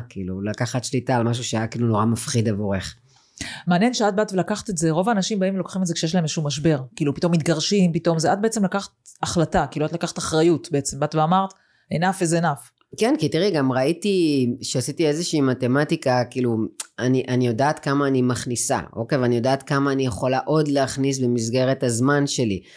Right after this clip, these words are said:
Speaker 1: ולא משנה אם זה עבודה, או הרצאות, או פרויקטים, או טה-טה-טה,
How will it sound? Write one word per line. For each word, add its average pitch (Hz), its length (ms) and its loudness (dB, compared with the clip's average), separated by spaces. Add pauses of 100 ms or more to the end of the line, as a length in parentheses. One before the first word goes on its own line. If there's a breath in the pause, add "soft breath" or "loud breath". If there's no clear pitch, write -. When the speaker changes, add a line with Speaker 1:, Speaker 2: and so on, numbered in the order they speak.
(280 loud breath)
Speaker 1:
ולא 135 180 2
משנה 143 260 2
אם 139 120 2
זה 131 160 2
עבודה, 123 480 2
או 123 160 2
הרצאות, 123 560 0
או 110 80 -2
פרויקטים, 135 560 0
או 139 60 2
טה-טה-טה, 135 440 -2